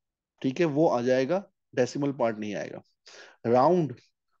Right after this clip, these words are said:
राउंड का फंक्शन क्या कर रहा है? देखें, राउंड का फंक्शन सिक्स पॉइंट नाइन सेवन थ्री टू ये लिया है इसने और टू डेसिमल प्लेसेस तक कर रहा है। तो क्या होगा इसके अंदर? इसके अंदर सिक्स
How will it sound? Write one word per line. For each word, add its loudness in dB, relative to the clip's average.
राउंड 0
का -2
फंक्शन -2
क्या 0
कर 0
रहा -2
है? -6
देखें, 0
राउंड 2
का 2
फंक्शन -4
सिक्स -2
पॉइंट 0
नाइन 0
सेवन -2
थ्री -2
टू -6
ये 0
लिया 4
है 4
इसने -4
और -4
टू 0
डेसिमल 0
प्लेसेस -4
तक -2
कर 0
रहा -4
है। -10
तो -2
क्या 0
होगा 2
इसके -2
अंदर? -4
इसके -4
अंदर 0
सिक्स -4